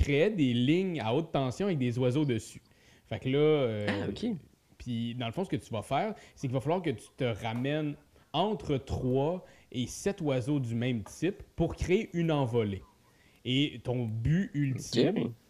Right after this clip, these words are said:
Speaker 1: c'est d'avoir soit sept oiseaux différents qui ont fait une envolée ou d'avoir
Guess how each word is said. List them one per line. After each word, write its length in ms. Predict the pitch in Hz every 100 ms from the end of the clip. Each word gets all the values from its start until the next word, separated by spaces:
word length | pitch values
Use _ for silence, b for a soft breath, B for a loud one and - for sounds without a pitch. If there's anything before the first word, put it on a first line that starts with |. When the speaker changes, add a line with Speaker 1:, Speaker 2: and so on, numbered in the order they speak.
| _
Speaker 1:
c'est 340 | - - 180 196
d'avoir 680 | 127 110 117 123 123 107
soit 380 | - - 117 113
sept 580 | - - - 214 214 - _ _
oiseaux 400 | - 131 131 147
différents 460 | 135 - - 117 131
qui 140 | 120
ont 40 | 107
fait 220 | - 120
une 140 | 104 101
envolée 460 | 101 104 101 202 - _ _ _ _ _ _ -
ou 420 | 208 156 160 381 - _ _ b b b
d'avoir 680 | 123 123 120 127 143 156 -